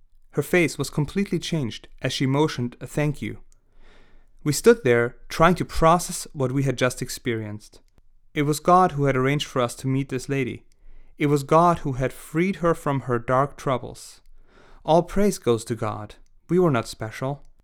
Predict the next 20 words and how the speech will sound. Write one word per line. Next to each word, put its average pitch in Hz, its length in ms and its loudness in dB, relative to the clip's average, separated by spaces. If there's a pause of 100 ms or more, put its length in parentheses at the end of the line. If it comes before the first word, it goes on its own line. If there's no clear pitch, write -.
(160)
We 151 100 2
were 156 120 0
simply 208 360 2
two 202 260 -2
young 175 280 0
Christians 117 640 -6 (560)
with 143 180 2
the 131 160 2
Holy 185 260 2
Ghost 160 440 0
audacity 139 680 -2
to 107 140 -10
believe 135 480 -4
in 123 120 -2
the 117 80 0
power 143 420 0
of - 180 -10
prayer 120 380 -2
and 120 180 -8
trust - 460 -4